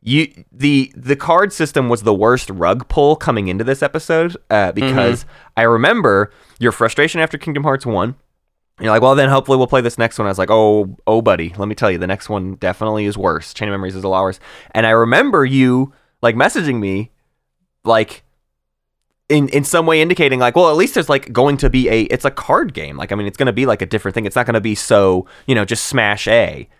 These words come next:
Speaker 1: But
Speaker 2: I thought,
Speaker 1: it's
Speaker 2: yeah, i-, if it was gonna be a, if it was a card game, that mechanically it might be, have, be more robust.
Speaker 1: Right.
Speaker 2: And, um, you know, the other games in the series are mostly just hack and slash
Speaker 1: Right.
Speaker 2: R P G mechanics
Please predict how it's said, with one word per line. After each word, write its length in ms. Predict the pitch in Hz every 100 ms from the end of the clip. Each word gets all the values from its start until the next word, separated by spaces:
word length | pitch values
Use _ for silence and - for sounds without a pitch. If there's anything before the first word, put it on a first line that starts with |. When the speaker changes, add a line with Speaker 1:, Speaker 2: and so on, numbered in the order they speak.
| _
Speaker 1:
But 220 | - 113 -
Speaker 2:
I 80 | 147
thought, 240 | 165 185
Speaker 1:
it's 80 | 156
Speaker 2:
yeah, 260 | 156 135 123
i-, 120 | 123 - -
if 180 | 135
it 100 | 156
was 140 | 147 139
gonna 180 | 160 147
be 140 | 139
a, 100 | 117 -
if 160 | 127
it 60 | 127
was 120 | 117
a 80 | 113
card 320 | - 147 123
game, 200 | 117 107
that 120 | 104
mechanically 680 | 98 - 127 117 113 107 104
it 80 | 90
might 220 | 110 90
be, 240 | 101 101 104 -
have, 240 | 113 98 _ 104
be 100 | 120
more 260 | 107 107
robust. 680 | 92 87 82 95 90 92 -
Speaker 1:
Right. 340 | 113 110 78 - _ _ 120
Speaker 2:
And, 400 | 113 107 101 - _ -
um, 420 | 104 95 92 82 131
you 160 | 131
know, 160 | 117 107
the 200 | 123 147
other 220 | 156 160
games 380 | 127 139 131 135
in 80 | 117
the 40 |
series 440 | - 131 120 120
are 100 | 113
mostly 440 | 107 107 104 110 104
just 200 | 98 -
hack 320 | - 117 113
and 160 | 110 95
slash 560 | 101 101 98 95 - -
Speaker 1:
Right. 180 | 78 - -
Speaker 2:
R 120 | 120
P 200 | 113 117
G 240 | 110 123 127
mechanics 800 | 110 - 101 98 92 - -